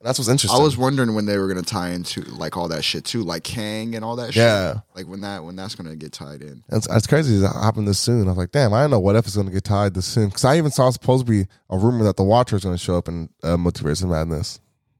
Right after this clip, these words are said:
Speaker 2: Bro, Marvel, Marvel's going crazy.
Speaker 1: So I was like, "Yo."
Speaker 2: Marvel's going crazy.
Speaker 1: Any characters you'd like to see, uh, pop up?
Speaker 2: Bro,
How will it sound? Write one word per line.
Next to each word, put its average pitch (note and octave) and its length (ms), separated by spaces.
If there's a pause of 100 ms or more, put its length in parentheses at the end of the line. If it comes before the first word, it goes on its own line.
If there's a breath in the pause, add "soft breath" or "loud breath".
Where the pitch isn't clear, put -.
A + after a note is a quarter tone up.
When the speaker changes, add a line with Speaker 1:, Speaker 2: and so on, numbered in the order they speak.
(2250)
Speaker 2:
Bro, B1 240
Marvel, C2 520
Marvel's C2 380
going G1+ 220
crazy. - 180
Speaker 1:
So F#2 60
I F2+ 40
was F2+ 160
like, - 200
"Yo." F#2+ 440 (240)
Speaker 2:
Marvel's E2 360
going D#2 220
crazy. D#2 540 (800)
Speaker 1:
Any D#3 180
characters D#3+ 320
you'd B2+ 80
like B2+ 200
to D3 60
see, D#3 240 (120)
uh, C3 200
pop D#3 260
up? E3+ 160 (1500)
Speaker 2:
Bro, A#2+ 460